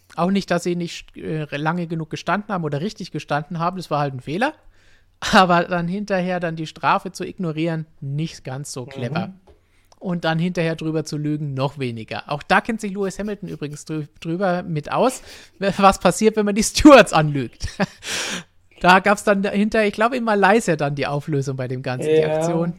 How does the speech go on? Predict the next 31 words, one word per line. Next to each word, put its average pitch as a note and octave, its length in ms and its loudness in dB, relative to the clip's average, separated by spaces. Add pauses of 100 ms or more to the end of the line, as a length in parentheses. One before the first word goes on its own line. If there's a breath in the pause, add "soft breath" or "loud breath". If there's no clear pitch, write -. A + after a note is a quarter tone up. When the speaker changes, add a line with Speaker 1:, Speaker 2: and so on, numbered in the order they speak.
Speaker 1:
mit E3 380 -4
Speaker 2:
ja. - 100 -20 (160)
Speaker 1:
Jarno E3+ 380 2
Trulli G#3 600 4
und F3 420 -2
während F3 180 0
der E3+ 60 0
Safety-Car-Phase E3 840 -4
überholen E3+ 480 -2
und F3+ 140 -6
so. E3 300 -2 (600)
Speaker 2:
Ich C3 120 -14
meine, D#3+ 280 6
da D#3 120 8
gibt's E3 200 4
bei D3+ 120 6
Speaker 1:
Spannende - 0 -
Speaker 2:
uns C#3+ 240 4
auch C#3 100 6
auf C#3 120 0
der C#3+ 160 4
Seite, C3+ 360 6
irgendwo C#3 400 0
müssen C3 240 -2
wir B2+ 80 0
ein B2 60 -4
bisschen B2 260 -4
graben, A#2 440 4
am B2 100 -2
besten C3+ 360 0
im, B2 360 -4